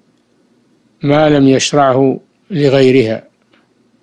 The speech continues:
وذلك بالطهارة،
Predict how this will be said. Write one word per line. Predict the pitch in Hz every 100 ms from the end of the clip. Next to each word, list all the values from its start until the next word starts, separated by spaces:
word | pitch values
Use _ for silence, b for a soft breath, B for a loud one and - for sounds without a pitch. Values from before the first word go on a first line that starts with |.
| _ _ _ _ _ _ _ _ _
وذلك | 131 131 147 139 139 -
بالطهارة، | 147 139 143 139 139 127 135 117 98